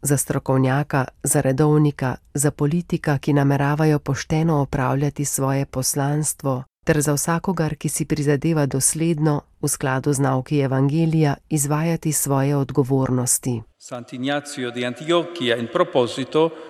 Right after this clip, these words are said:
Speaker 2: mentre era in viaggio verso Roma.
Speaker 1: Sveti Ignacij Antiohijski je glede tega, med tem, ko je potoval proti Rimu, kjer je potem pretrpel mučeništvo, kristjanom tega mesta pisal: "Nočem, da bi bili všeč ljudem,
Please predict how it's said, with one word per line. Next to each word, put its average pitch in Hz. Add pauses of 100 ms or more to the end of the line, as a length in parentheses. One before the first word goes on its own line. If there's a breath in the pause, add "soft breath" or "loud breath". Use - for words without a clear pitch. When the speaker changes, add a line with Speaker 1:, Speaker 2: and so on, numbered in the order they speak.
(300 loud breath)
Speaker 2:
mentre 170
era 180
in 175
viaggio 165
verso 156
Roma. 131 (160)
Speaker 1:
Sveti 143
Ignacij 139
Antiohijski 143
je 147
glede 139
tega, 151
med 139
tem, 143
ko 151
je 139
potoval 135
proti 135
Rimu, 147
kjer 139
je 135
potem 143
pretrpel 139
mučeništvo, 139
kristjanom 156
tega 160
mesta 151
pisal: 120 (420)
"Nočem, 147
da 135
bi 131
bili 143
všeč 135
ljudem, 147